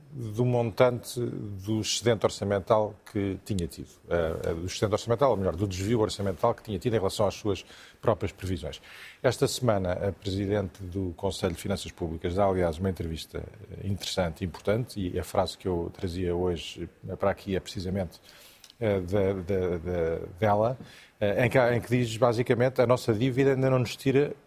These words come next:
completamente do radar dos mercados financeiros." O que quer dizer que, de facto, temos que avançar com cuidado. Eu acho que, desse ponto de vista,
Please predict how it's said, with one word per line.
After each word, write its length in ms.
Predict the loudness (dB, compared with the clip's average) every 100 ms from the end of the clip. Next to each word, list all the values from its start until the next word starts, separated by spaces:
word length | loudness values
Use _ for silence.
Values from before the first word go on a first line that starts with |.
| _
completamente 840 | 2 4 2 2 0 2 0 -6 2
do 100 | 4
radar 480 | 6 6 6 4 2
dos 120 | -2
mercados 360 | -2 -2 -2
financeiros." 500 | -4 -12 -12 -16 -20 -20 -20 -6 -4
O 60 |
que 80 | 2
quer 160 | 2 4
dizer 240 | 2 0
que, 60 | 0
de 60 |
facto, 280 | 0 0 0
temos 180 | -2 2
que 100 | 2
avançar 340 | 2 2 0
com 120 | 0
cuidado. 320 | -6 -6 -4 2
Eu 100 | 2
acho 140 | 2
que, 60 | 0
desse 80 |
ponto 140 | 0 0
de 60 |
vista, 300 | -2 0 -2